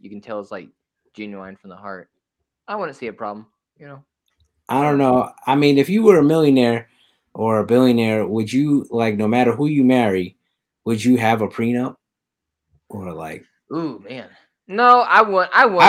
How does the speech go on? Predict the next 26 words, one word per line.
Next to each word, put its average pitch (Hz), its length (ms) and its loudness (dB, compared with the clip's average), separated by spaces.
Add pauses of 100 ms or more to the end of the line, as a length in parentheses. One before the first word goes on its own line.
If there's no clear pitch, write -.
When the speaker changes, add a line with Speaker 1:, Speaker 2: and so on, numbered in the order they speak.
(100)
Speaker 1:
wouldn't. 147 120 4
Speaker 2:
I 180 120 6
Speaker 1:
I 202 40 8
Speaker 2:
would, 180 140 4
I 156 80 2
Speaker 1:
mean 202 120 4
Speaker 2:
would 139 120 4
definitely 120 480 2
have 110 220 -2
that. 104 320 -4 (840)
Definitely. 98 460 -6 (480)
Speaker 1:
Huh. 147 260 -6 (380)
You 117 120 -14
would? 113 140 -6
I 123 240 -12
don't 107 200 -12
know. 151 80 -20 (520)
Speaker 2:
I, 123 240 0
I 131 200 0
would 180 340 0
because, 143 480 -2
I 123 80 -4
mean, 151 360 -2
you 185 100 -2
know, 175 380 -4
you, 135 200 -6